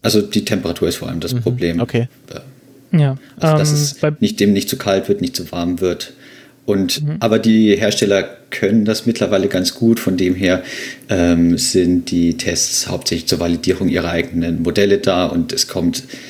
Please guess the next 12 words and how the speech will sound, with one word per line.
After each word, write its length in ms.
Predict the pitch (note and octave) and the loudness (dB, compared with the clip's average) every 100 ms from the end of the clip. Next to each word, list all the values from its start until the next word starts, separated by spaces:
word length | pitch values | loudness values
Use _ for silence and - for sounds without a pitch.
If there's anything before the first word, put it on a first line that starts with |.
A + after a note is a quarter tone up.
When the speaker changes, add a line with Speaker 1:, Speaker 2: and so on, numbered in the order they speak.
| - - - - | -20 -20 -18 -10
Speaker 1:
also 160 | - - - - | -8 -8 -14 -10
ich 160 | - - | -8 -2
war 100 | G2+ | 0
jetzt 220 | - - | 0 -2
auch 220 | G2 - | -6 -6
nicht 220 | G2+ - | -10 -6
so 240 | - G#2 B2+ | -2 4 4
lange 260 | A2 A2+ | 6 4
bei 180 | G#2 G2+ | 4 2
der 120 | G2+ | 2
Firma, 320 | - G2 G2 | 2 0 2
aber 320 | E2+ F2 F2+ | 0 0 0